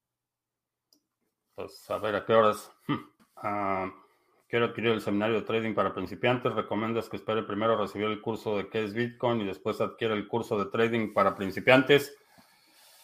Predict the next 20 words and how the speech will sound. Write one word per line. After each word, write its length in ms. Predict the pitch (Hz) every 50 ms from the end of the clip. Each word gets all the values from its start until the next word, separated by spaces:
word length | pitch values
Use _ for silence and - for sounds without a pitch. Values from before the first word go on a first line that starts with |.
| - - - _ _ _ _ _ _ _ _ -
Eh, 520 | - 135 131 131 131 131 131 131 131 127 127 123 - - - - _ _ _ _ _ _ _ _ _ _ _ _ _ - - 214 185 - _ - 110 110
los 560 | 127 143 135 135 135 135 147 151 160 151 151 -
puedes 180 | 202 208 202
tomar 220 | - 190 175 190 196
en 80 | 170
cualquier 340 | - 156 139 131 - 165 165
orden. 380 | 180 175 156 151 127 120 120 -
En 300 | - 120 117 117 117 117
el 340 | 120 120 120 113 110 - -
curso 400 | - - 160 165 165 - 185 165
de 140 | 143 120 -
trading 300 | 151 156 160 165 160 151
para 200 | 143 120 113 -
principiantes 640 | 123 113 101 107 - 143 139 147 147 156 151 - -
te 60 | -
enseño 420 | 117 110 101 127 131 135 139 127
principios 460 | - 117 107 101 - 127 127 139 127 110
de 80 | 117
trading 480 | 101 - 120 123 123 123 131 131 123 -
que, 600 | - - 104 101 98 95 95 95 95 92 92